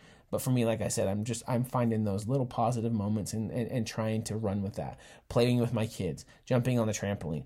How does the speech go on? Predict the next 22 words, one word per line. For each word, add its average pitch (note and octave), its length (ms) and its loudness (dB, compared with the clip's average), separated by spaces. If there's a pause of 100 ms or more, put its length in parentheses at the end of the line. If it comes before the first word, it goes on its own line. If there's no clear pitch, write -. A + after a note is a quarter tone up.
(140)
taking E3 240 2
my D#3 120 6
dog A2 300 6
on G2+ 140 2
a D#2+ 80 -2
walk, E2 340 -4 (420)
um, A2 840 2 (340)
listening D3 400 6
to C3 80 6
something B2 300 4
funny. A2+ 260 2 (200)
I A#2+ 100 2
mean, B2 120 6
I B2+ 80 6
listen C3 300 4
to A#2+ 160 2
a A2+ 60 4
guy A#2 180 6
named A2+ 180 4
Brian A2 300 4
Regan. G2+ 340 0 (140)
He's A#2+ 260 0